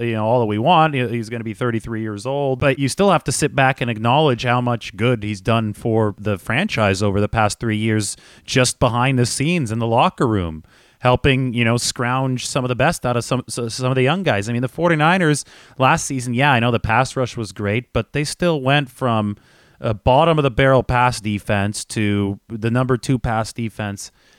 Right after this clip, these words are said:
in all football in two thousand nineteen. And you can't convince me that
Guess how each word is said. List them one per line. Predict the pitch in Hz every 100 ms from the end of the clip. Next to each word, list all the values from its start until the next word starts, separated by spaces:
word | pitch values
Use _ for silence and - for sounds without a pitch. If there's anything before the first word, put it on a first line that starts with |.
| -
in | 117
all | 117 110
football | 107 110 104 98 85 80 101
in | 101
two | 117 104
thousand | 104 98 98
nineteen. | 95 92 - 107 92
And | 95
you | 104
can't | - 127 -
convince | 107 117 120 -
me | 107 104
that | 98